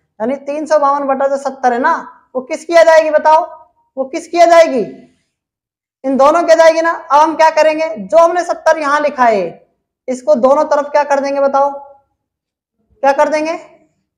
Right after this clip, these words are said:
क्या कर देंगे यहाँ पर दोनों तरफ? सत्तर से into कर देंगे। ये हमने सीखा था कहाँ पर? थोड़ी देर पहले।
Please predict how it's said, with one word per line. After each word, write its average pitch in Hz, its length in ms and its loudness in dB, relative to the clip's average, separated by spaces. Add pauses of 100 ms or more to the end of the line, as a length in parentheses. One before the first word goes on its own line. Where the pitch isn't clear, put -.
(1120)
क्या 269 100 0
कर 294 160 0
देंगे 320 180 -6
यहाँ 294 120 -2
पर 254 120 -6
दोनों 233 220 -4
तरफ? 185 280 -6 (1300)
सत्तर 247 300 -2
से 277 120 -8
into 285 260 -6
कर 277 160 2
देंगे। 285 240 -4
ये 277 140 -2
हमने 302 280 0
सीखा 277 280 -4
था 285 140 -4
कहाँ 240 240 -4
पर? 160 200 -8 (1160)
थोड़ी 233 140 -2
देर 254 120 2
पहले। 202 300 -2